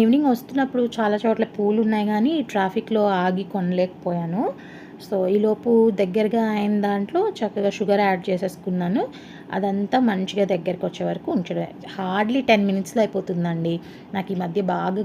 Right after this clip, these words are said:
గృహప్రవేశం మీద గృహప్రవేశం చేసి చేసి వచ్చేసింది వంట చేయడం బాగా ఈ విషయంలో. ఈలోపు Swiggy Instamart వచ్చింది. బంతిపూలు గుమ్మానికి, దేవుడికి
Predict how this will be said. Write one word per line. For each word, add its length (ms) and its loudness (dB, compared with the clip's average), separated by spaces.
గృహప్రవేశం 760 0
మీద 140 0
గృహప్రవేశం 640 0
చేసి 340 -2
చేసి 280 2
వచ్చేసింది 580 0
వంట 200 -2
చేయడం 280 0
బాగా 300 -4
ఈ 120 0
విషయంలో. 420 -6
ఈలోపు 380 4
Swiggy 360 -2
Instamart 560 0
వచ్చింది. 420 0
బంతిపూలు 540 0
గుమ్మానికి, 760 0
దేవుడికి 460 0